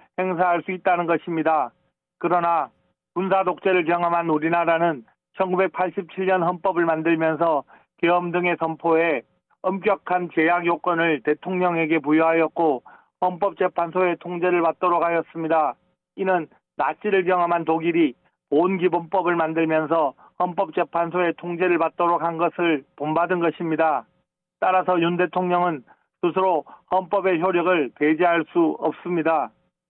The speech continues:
윤 대통령은 독일의 천구백삼십 년의 상황을 전제로 칼 슈미트의 보수주의적 주권론을 근거로 계엄을 선포하였지만 이것은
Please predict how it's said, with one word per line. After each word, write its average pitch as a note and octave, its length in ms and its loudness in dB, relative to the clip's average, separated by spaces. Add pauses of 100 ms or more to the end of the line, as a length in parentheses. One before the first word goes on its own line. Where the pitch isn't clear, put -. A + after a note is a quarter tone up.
(120)
윤 F3 140 0
대통령은 F#3 640 0
독일의 F3 480 0
천구백삼십 F#3 720 -2
년의 F3 360 0
상황을 F3 420 -2
전제로 D#3+ 560 2 (320)
칼 F3+ 260 0
슈미트의 F#3 540 0
보수주의적 F3 800 0
주권론을 F3 680 0
근거로 D#3+ 560 0 (300)
계엄을 F3 340 2
선포하였지만 E3+ 960 0 (600)
이것은 E3+ 360 0